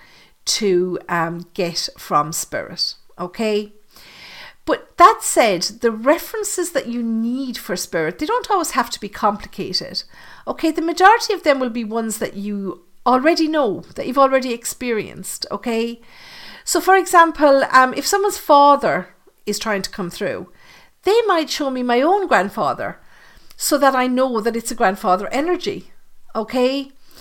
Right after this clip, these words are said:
Or if they want to tell me that they died in an accident, I might see my relative in my head who died in an accident, okay? And, you know, two years ago, my cousin was murdered. Okay, I know if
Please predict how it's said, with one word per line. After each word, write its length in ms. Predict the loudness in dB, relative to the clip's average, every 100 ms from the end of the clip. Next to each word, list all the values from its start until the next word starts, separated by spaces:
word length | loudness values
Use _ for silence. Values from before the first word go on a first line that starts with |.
| -20 -18 -18 -2 8
Or 220 | 10 10
if 120 | 6 0
they 80 |
want 200 | 2 2 0
to 80 |
tell 240 | 0 0 2
me 140 | 0
that 180 | -2 -2
they 120 | -2
died 360 | 2 4 2 -2
in 120 | -4
an 100 | -2
accident, 760 | -2 -4 -8 -6 -8 -2 -4 -4 -12 -20 -20 -2
I 140 | 2 2
might 300 | 2 -2 -4
see 220 | -6 -4
my 200 | -2 0
relative 560 | 2 0 0 -4 -6 -6
in 160 | -6
my 160 | -6 -6
head 360 | -8 -10 -8
who 200 | -10 -10
died 320 | -4 -4 -4 -8
in 140 | -12
an 80 | -12
accident, 800 | -12 -14 -16 -16 -10 -8 -8 -10 -12
okay? 560 | -10 -4 -2 -2 -4 -14 _ _ _ -20 -20 -20 -20 -2
And, 200 | -2 0
you 80 | 0
know, 100 | -2
two 280 | 0 2 2
years 360 | 2 0 -2 -4
ago, 220 | -4 -2
my 120 | -4
cousin 480 | -6 -6 -4 -4 -4
was 140 | -4
murdered. 640 | -2 -2 -2 -4 -6 -8 -12 -16 _ _ _
Okay, 300 | -12 -8 -6
I 100 | -4
know 200 | -4 -4
if 420 | -6 -10 -20 _